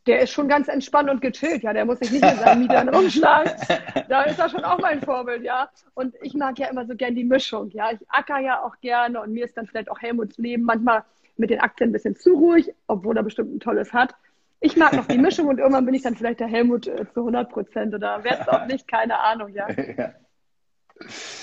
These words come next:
Speaker 1: Ja.
Speaker 2: Ja, hier kam, hier kam nochmal die Frage, das haben wir scheinbar gar nicht erwähnt. Ähm, wie viele Wohnungen hast du denn überhaupt?
Speaker 1: Ähm, ich glaube, es sind gerade acht.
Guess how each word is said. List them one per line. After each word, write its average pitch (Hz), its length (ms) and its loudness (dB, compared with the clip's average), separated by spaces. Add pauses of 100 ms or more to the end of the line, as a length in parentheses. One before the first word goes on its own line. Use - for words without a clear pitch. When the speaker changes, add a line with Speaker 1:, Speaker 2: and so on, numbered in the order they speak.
(120)
Speaker 1:
Ja. 208 220 -4
Speaker 2:
Ja, 117 80 6
hier 131 160 2
kam, 143 360 2
hier 127 140 -6
kam 147 160 2
nochmal 147 160 -4
die 131 60 -4
Frage, 123 280 0
das 139 140 -6
haben 127 100 -4
wir 127 80 -8
scheinbar 120 300 -6
gar 110 140 -4
nicht 120 140 -10
erwähnt. 117 640 -4
Ähm, 123 400 -2 (400)
wie 117 260 -12
viele 127 580 0
Wohnungen 143 720 0
hast - 340 -6
du 147 100 -2
denn 107 220 2
überhaupt? 95 680 -4 (1040)
Speaker 1:
Ähm, 247 380 0
ich - 100 -18
glaube, 262 240 4
es 262 80 -4
sind 254 140 -4
gerade 233 300 2
acht. - 380 -6